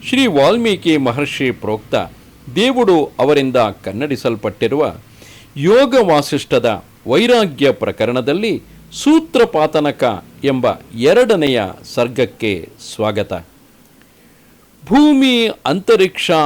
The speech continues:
ಆಕಾಶಗಳಲ್ಲಿಯೂ ನನ್ನ ಒಳಗು ಹೊರಗುಗಳಲ್ಲಿಯೂ ಯಾವನು ಮೆರೆಯುತ್ತಿದ್ದಾನೋ ಅಂತಹ ಪ್ರಕಾಶಾತ್ಮನಾದ ಸರ್ವಾತ್ಮನಿಗೆ ನಮಸ್ಕಾರವು. ಹಿಂದಿನ ಸರ್ಗದಿಂದ ಮುಂದುವರಿದು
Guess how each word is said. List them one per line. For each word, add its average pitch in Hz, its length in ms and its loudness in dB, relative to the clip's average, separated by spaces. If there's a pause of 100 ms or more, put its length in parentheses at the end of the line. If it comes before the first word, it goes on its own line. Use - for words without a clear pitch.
(140)
ಆಕಾಶಗಳಲ್ಲಿಯೂ 175 1400 2 (560)
ನನ್ನ 262 320 2
ಒಳಗು 226 560 4
ಹೊರಗುಗಳಲ್ಲಿಯೂ 175 1160 2 (220)
ಯಾವನು 214 640 2
ಮೆರೆಯುತ್ತಿದ್ದಾನೋ 175 1300 0 (360)
ಅಂತಹ 196 560 0 (240)
ಪ್ರಕಾಶಾತ್ಮನಾದ 208 1400 0 (180)
ಸರ್ವಾತ್ಮನಿಗೆ 170 1080 0 (360)
ನಮಸ್ಕಾರವು. 120 680 -2 (720)
ಹಿಂದಿನ 180 380 0
ಸರ್ಗದಿಂದ 131 600 -4 (680)
ಮುಂದುವರಿದು 170 680 0